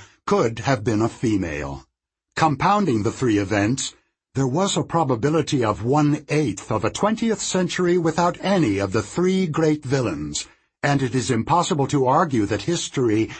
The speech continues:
would have been roughly the same in their absence. The fertilization of these three eggs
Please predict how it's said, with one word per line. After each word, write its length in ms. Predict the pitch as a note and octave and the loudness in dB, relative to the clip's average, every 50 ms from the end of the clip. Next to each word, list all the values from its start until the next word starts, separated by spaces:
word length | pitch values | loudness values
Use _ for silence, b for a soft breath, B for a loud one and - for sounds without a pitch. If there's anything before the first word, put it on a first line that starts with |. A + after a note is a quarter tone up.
| B B | B B
would 140 | B C#3 B2+ | B 0 0
have 140 | C3 A#2 G2+ | 0 0 0
been 240 | B2 A#2 A2+ G#2+ G#2 | 0 0 0 2 2
roughly 460 | A#2+ C#3+ E3+ E3+ - - C#3+ A#2 G#2 | 2 2 2 0 -2 -4 -4 -2 -2
the 120 | G2 G#2+ | -2 -2
same 480 | G2 - - D3+ E3 F#3 E3+ A#2 G2+ G2+ | -2 -2 -2 0 0 0 2 2 2 2
in 100 | G#2 A#2 | 2 2
their 160 | A#2 A#2+ B2+ | 2 4 4
absence. 720 | C3+ C3+ E3 F3 - - - A2 F2 C#2+ - - - - - _ _ _ _ _ _ _ _ _ _ _ _ _ _ _ _ - - - | 4 2 2 0 -4 -4 -4 -4 -4 -4 -6 -10 -12 -12 -14 _ _ _ _ _ _ _ _ _ _ _ _ _ _ _ _ -18 -8 -4
The 120 | C3 C#3 | -2 -2
fertilization 880 | B2+ - - G3+ A3+ A3+ A#3 A3+ G#3+ G3+ - G3 F3+ F3+ F3 - D#3 A#2 | -2 0 0 0 0 2 0 0 0 0 0 0 0 0 0 0 0 0
of 180 | A2 G2+ F#2+ | 0 0 0
these 380 | G#2 B2+ C#3 D#3 E3 E3 D#3 - | 0 2 2 2 2 0 -2 -2
three 400 | - - D#3+ E3 D3+ C#3 D#3 E3 | -2 0 2 2 2 2 0 0
eggs 560 | - D3 D3 A2 E2+ D2+ D2+ D#2+ F2+ - - | -2 -2 -2 -2 -2 -4 -6 -6 -6 -6 -8